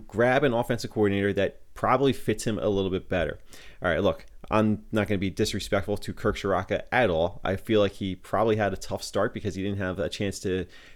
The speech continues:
coach his players in the spring, work on the system. They didn't have any spring football practices. At some point, though, you had to move on from those excuses. And I feel as though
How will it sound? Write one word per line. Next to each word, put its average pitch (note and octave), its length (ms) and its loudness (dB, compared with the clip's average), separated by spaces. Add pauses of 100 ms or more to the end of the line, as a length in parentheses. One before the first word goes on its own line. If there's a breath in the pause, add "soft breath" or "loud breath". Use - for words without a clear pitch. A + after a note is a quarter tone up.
(100)
coach B2 300 4
his G#2+ 180 0
players G#2+ 380 4
in - 180 -4
the F#2+ 80 -2
spring, B2 460 0
work G#2+ 180 2
on A2+ 80 -2
the G#2+ 80 0
system. G#2+ 380 -2
They G2+ 80 0
didn't A2 140 -2
have G2+ 120 0
any G2+ 100 2
spring F#2 220 -6
football F2+ 300 -2
practices. F#2 640 -2 (400 loud breath)
At G2 260 4
some A2+ 140 2
point, G#2 200 0
though, G2+ 120 6
you F#2+ 140 2
had G2+ 200 0
to F#2 280 2 (200)
move A2+ 240 4
on A#2 140 6
from G2+ 180 -2
those G2 220 0
excuses. F#2 640 -2 (340 loud breath)
And G2 360 2
I G2+ 140 0
feel G#2+ 400 4
as G2+ 140 2
though F#2 400 2